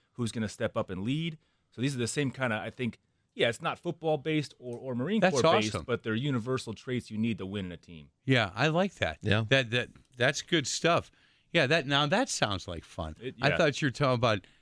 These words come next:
Speaker 2: three-mile run and then
Speaker 1: <laughs>
Speaker 2: four thousand.
Speaker 1: Well, if Tom will let us, uh, we will, you know?
Speaker 2: Four thousand
Speaker 3: No, I,
Speaker 2: push-ups
Speaker 3: the,
Speaker 2: or
Speaker 3: these young men are pushed to the limits physically during the course of this week at camp. It is not easy, but,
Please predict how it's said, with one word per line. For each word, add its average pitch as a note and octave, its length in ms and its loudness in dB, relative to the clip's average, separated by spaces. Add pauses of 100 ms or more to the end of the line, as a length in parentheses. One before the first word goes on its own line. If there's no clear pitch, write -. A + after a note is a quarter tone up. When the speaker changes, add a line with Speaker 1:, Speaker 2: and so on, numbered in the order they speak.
(100)
Speaker 2:
three-mile A#2 760 4 (140)
run A#2+ 520 4
and G2+ 120 2
then G#2 240 4 (120)
Speaker 1:
<laughs> - 100 -14 (320)
Speaker 2:
four C3+ 140 4
thousand. C#3+ 100 6
Speaker 1:
Well, A#2+ 140 6
if A#2 80 2
Tom F#3 240 4
will E3+ 140 0
let D3+ 180 4
us, G#2+ 240 -2
uh, A2 160 -2
we A2 80 -2
will, G#2+ 80 -2
you G#2 80 2
know? F2+ 80 0
Speaker 2:
Four D#3+ 300 4
thousand C3 420 6
Speaker 3:
No, B2+ 80 6
I, A#2+ 60 0
Speaker 2:
push-ups C#3+ 680 4
Speaker 3:
the, D3+ 60 2
Speaker 2:
or C3 40 6
Speaker 3:
these E3+ 280 4
young E3 280 4
men C#3 360 4
are A#2+ 120 2
pushed C#3+ 400 0
to C#3+ 60 0
the A#2+ 120 2
limits C3 360 4
physically A#2+ 800 0 (120)
during A2 300 4
the G#2+ 80 2
course A2+ 320 0
of G2+ 80 -2
this G2+ 180 0
week G#2+ 220 2
at G2 140 0
camp. F#2+ 400 0
It G#2 80 2
is A2 180 0
not G#2 320 2
easy, F#2 340 0
but, G#2 380 0